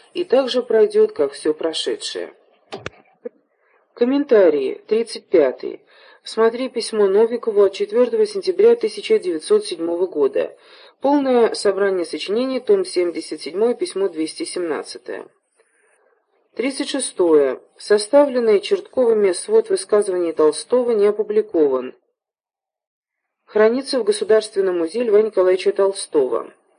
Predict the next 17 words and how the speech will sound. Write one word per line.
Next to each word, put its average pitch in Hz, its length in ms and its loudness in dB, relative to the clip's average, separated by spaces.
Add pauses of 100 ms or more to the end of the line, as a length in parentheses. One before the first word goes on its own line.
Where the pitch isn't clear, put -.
Тридцать 214 380 -6
седьмое. 202 640 -4 (560)
Буланже 226 520 2
проиграл 226 460 4
казённые 190 540 2
деньги 208 340 -4
и 185 60 0
бежал 202 420 2
на 202 160 -4
Кавказ, 190 680 0 (240)
симулировав 208 800 0
самоубийство. 160 840 -4 (720)
Тридцать 226 360 -6
восьмое. 226 760 2
Тульский 208 440 -2
губернатор 196 640 2
Кобека 185 760 0